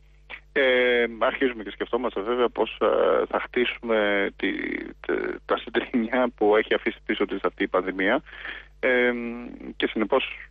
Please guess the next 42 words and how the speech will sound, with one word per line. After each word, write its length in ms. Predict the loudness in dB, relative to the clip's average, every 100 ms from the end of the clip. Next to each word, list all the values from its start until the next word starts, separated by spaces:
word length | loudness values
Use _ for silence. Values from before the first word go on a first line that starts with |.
| -2
είναι 120 | 2 4
λογικό 540 | 4 2 2 4 4
και 140 | 0 -6
φυσιολογικό 540 | -2 2 2 2 2 2
να 360 | 2 2 2
σκεφτόμαστε 880 | -2 -2 0 0 0 -2 -2 0 0
αυτού 220 | -2 -2
του 120 | 2 2
είδους 220 | 2 0 -6
τις, 260 | -16 -6
ε, 240 | -4 -4 -6 -18 -20 -20 -20 _
ε, 320 | -2 0 -2 -4 -12 -20 -20 -20 -20 -20 -4
την 120 | -2
επόμενη 360 | 2 2 2 2
μέρα. 320 | 2 2 0 -8 -20 -20 -2
Ε, 340 | 2 4 2
βέβαια, 760 | 2 4 4 4 4 4 4 0 -4
να 180 | -4 -2
μην 220 | 0 -2 -2 -4 -6
ξεχνάμε 580 | -4 -4 0 0 2 0
ότι 200 | 2 0
δεν 240 | 2 2
έχουμε 240 | 2 0 -4
ακόμα 280 | -2 -6
βγει 200 | -6 0
από 200 | 0 0
τα, 420 | -2 0 0 -2 -6 -10 -16
από 220 | -4 -4 2
το 140 | 2 4 2 -2 -4 -8 -6
πρόβλημα. 640 | 2 2 2 0 2 2 0
Συνεπώς, 480 | -4 0 2 2 0 -2
είναι 220 | 0 0
πάρα 220 | 2 2
πολύ 160 | 0 -4
σημαντικό, 420 | -4 -6 0 2
ιδιαίτερα 360 | 4 2 2
αυτές 220 | 0 -2 -4
τις 180 | -8 -2
Άγιες 260 | -2 -2
Μέρες 220 | -2 0 2
που 80 | 2
έρχονται, 300 | 2 0